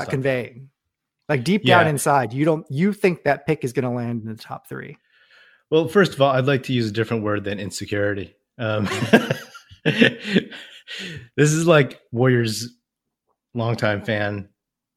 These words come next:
Speaker 1: pessimism that I have. Earlier in the season, I'm like, "Yeah, Minnesota, you suck. We're gonna get, like, the, uh, the fourth or fifth pick from you guys, and you guys are gonna continue to be a terrible franchise.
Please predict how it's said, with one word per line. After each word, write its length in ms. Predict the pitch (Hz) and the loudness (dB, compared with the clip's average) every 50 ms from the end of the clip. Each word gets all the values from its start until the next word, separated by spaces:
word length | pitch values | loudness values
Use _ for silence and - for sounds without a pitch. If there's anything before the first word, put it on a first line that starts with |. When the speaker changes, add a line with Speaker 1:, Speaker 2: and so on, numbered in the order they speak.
| _ _ _ _ - | _ _ _ _ -4
Speaker 1:
pessimism 720 | - 120 110 - 120 123 127 127 143 151 147 135 127 - _ _ _ _ _ _ _ - | -2 -2 -2 0 0 0 2 2 2 0 0 -2 -6 -10 _ _ _ _ _ _ _ -10
that 420 | 101 104 101 98 95 90 - _ _ - | -8 -6 -6 -6 -6 -10 -12 _ _ -10
I 160 | 104 101 101 | -6 -4 -2
have. 420 | 92 95 92 90 90 95 98 - - - - - - - - _ _ _ _ _ _ - | -2 -2 -2 -2 -2 -4 -6 -10 -14 -20 -20 -20 -20 -20 -20 _ _ _ _ _ _ 2
Earlier 260 | 139 143 139 139 143 | 4 4 6 6 6
in 80 | 135 131 | 4 4
the 100 | 127 110 | 2 2
season, 680 | - - 131 131 123 120 127 127 127 127 120 113 - _ _ _ _ - | 2 2 2 4 4 2 2 2 2 2 0 -2 -6 _ _ _ _ -6
I'm 120 | 113 107 | -4 -2
like, 240 | 110 110 120 120 - | -2 -2 -4 -2 0
"Yeah, 540 | - - 165 165 160 156 156 147 143 143 139 | 2 6 6 6 6 6 4 4 4 4 4
Minnesota, 480 | 139 156 156 147 147 - 156 143 135 131 | 2 2 2 0 0 0 0 2 2 0
you 140 | 135 139 | 0 -2
suck. 480 | - - - 151 143 143 139 139 135 - | -4 -2 2 4 4 4 4 4 2 0
We're 120 | 143 123 | -2 -2
gonna 220 | 120 131 135 135 127 | 0 0 0 0 0
get, 240 | 123 131 139 - 120 | 0 0 0 0 -2
like, 280 | 120 117 113 110 - | -2 -2 -4 -4 -4
the, 280 | - 120 113 127 117 - _ _ - - - - - 127 - | -4 -2 -2 -2 -4 -8 _ _ -20 -20 -20 -20 -16 -8 -2
uh, 240 | 120 117 113 113 113 - - _ _ _ _ | 0 2 2 2 0 -2 -10 _ _ _ _
the 280 | - 117 107 101 85 - _ | -4 -4 -4 -4 -6 -8 _
fourth 240 | - 123 127 127 127 | 0 2 2 2 2
or 80 | 123 101 | 0 -2
fifth 340 | - - 127 110 - - - | 0 -2 -2 -2 -2 -4 -2
pick 440 | 123 117 117 113 - - - _ | 0 2 2 0 -2 -6 -12 _
from 140 | - 117 110 | -4 -2 0
you 160 | 113 113 117 | 0 0 0
guys, 360 | 110 117 113 113 113 110 101 101 | 0 0 0 2 0 0 -2 -4
and 120 | 101 104 | -4 -4
you 80 | 107 107 | -2 -2
guys 180 | 107 104 101 | -2 -2 -4
are 60 | 104 | -6
gonna 200 | 104 104 101 95 | -8 -8 -8 -8
continue 340 | 92 - 92 - - 101 101 | -10 -12 -12 -8 -6 -6 -6
to 40 | 95 | -6
be 60 | 98 | -8
a 40 | 92 | -8
terrible 360 | 87 - 104 95 92 92 92 90 | -8 -6 -6 -6 -6 -8 -10 -10
franchise. 600 | - 101 95 95 90 - 98 95 95 95 92 | -8 -8 -8 -6 -6 -6 -6 -6 -6 -8 -10